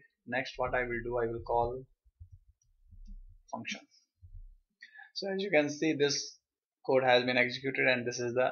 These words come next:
output. Or in another way, you can write your code here as well, like, let's say, range ten, and we are going to print every element in this list.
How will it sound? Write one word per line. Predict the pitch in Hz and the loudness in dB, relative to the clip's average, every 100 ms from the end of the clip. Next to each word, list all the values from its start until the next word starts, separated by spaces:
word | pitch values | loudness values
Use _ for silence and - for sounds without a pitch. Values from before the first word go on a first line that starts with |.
| - | 2
output. | 123 120 117 - - - - - _ _ _ _ _ | 0 0 -10 -14 -20 -20 -20 -20 _ _ _ _ _
Or | 131 131 139 | 6 8 8
in | 139 | 6
another | 139 143 147 139 | 6 6 6 6
way, | 143 | 4
you | 135 131 | 4 4
can | 131 120 | 2 4
write | 117 123 127 | 6 6 4
your | 120 | 0
code | - 117 120 | 2 2 2
here | - 120 117 | -2 -2 0
as | 113 107 | -2 -2
well, | 113 113 110 | -4 -4 -2
like, | 107 107 - - _ - | -4 -4 -10 -20 _ -16
let's | - - | -16 -8
say, | 117 113 113 110 - - - - - - - - - - | -4 -2 -2 -4 -8 -16 -16 -16 -18 -16 -16 -16 -20 -14
range | 120 117 113 113 113 - - - - 120 | -10 -8 -8 -10 -8 -10 -12 -16 -12 -8
ten, | 120 120 120 120 120 | -6 -6 -8 -10 -8
and | 117 110 110 110 | -6 -4 -6 -8
we | 110 | -6
are | 110 113 | -4 -4
going | 113 110 | -6 -6
to | 113 113 120 | -8 -6 -4
print | 120 120 120 - _ _ _ - _ - - _ - _ - - | -4 -4 -10 -18 _ _ _ -20 _ -20 -20 _ -20 _ -4 -2
every | 113 110 120 120 120 120 - 117 | -2 -2 -4 -2 -4 -6 -4 -2
element | 113 113 113 113 | -2 -4 -4 -4
in | 113 | -4
this | 113 - 123 | -8 -8 -10
list. | 117 123 120 - | -6 -2 -2 -4